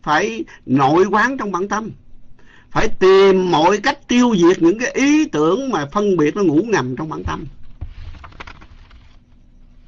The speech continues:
Quý vị thấy bên Thiền Tông sao?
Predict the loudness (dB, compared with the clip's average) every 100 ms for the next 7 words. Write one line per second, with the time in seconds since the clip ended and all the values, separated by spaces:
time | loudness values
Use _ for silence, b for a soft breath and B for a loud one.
0 | -20 -20 -20 -20 -20 -20 -20 _ _ -20
1 | -20 -20 -20 -20 _ _ _ -20 _ -20
2 | _ _ _ _ _ _ -2 2 4 4
3 | 0 0 0 2 2 2 0 0 0